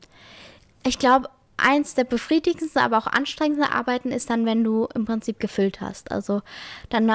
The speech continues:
hast du deinen Wein fertig und du hast dein fertiges Produkt. Du weißt schon, was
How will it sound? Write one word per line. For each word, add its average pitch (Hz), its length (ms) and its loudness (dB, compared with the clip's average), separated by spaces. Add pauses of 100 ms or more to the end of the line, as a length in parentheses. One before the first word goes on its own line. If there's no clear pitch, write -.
(100)
hast 226 220 0
du - 40 0
deinen 214 280 0
Wein 285 240 4
fertig 277 460 -4
und 233 240 -2
du 220 100 -2
hast 226 260 0
dein 220 300 0
fertiges 226 560 0
Produkt. 226 480 0 (320)
Du - 100 -6
weißt 240 280 6
schon, 254 180 2
was 262 240 4